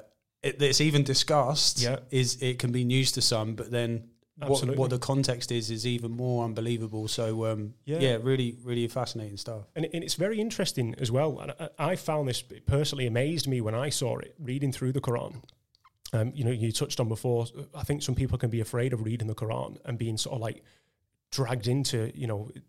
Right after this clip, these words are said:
Speaker 2: to the Quran and believing it. Um, but I think once you've seen, you know, you've, you've got a good understanding of the Bible first, um,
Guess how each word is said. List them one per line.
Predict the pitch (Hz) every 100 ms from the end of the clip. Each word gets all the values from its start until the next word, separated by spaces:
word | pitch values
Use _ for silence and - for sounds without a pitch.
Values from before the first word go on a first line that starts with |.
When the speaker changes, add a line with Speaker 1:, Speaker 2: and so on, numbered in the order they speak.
| 156 -
Speaker 2:
to | 120
the |
Quran | 113 117 113 107
and | 107
believing | 120 127 135 117
it. | - - _ _ _ _ _ _
Um, | 113 107 104 120 - _ _ _ _ _ -
but | 120
I |
think | 139 139
once | 139 131
you've | 120 -
seen, | 131 135 131 104 - - _ _ _ _ _
you | 120
know, | 107
you've, | 104 104
you've | 139
got | 123 -
a | 110
good | 110
understanding | 110 104 - 110 107
of | 107
the | 101
Bible | 104 107 104
first, | 98 - 101 101 - - - _ _
um, | 104 101 98 101